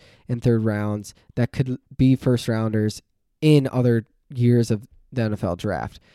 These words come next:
Some of these players you'll see selected in the second or third rounds could be first round receivers if it was last year's draft or next year's draft. Uh, you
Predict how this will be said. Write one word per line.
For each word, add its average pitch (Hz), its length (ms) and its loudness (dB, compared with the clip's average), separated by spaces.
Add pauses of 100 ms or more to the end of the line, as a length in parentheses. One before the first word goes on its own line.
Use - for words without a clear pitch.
(120)
Some - 160 -2
of 180 60 -2
these 160 120 4
players 143 380 2
you'll 131 100 -2
see - 180 -4
selected 120 380 -4
in 127 100 -6
the 110 60 -6
second 117 380 -6
or 113 40 -4
third 117 240 -2
rounds 110 400 -6 (300)
could 156 200 2
be 139 100 0
first 131 340 -2
round 123 160 -4
receivers 123 560 -4 (340)
if 135 180 0
it 127 140 2
was 120 300 -2 (100)
last 107 280 -2
year's 90 140 -6
draft - 360 -10 (220)
or 131 420 4
next 117 300 -6
year's 92 160 -10
draft. - 320 -10 (360)
Uh, 117 240 -2
you 139 200 -4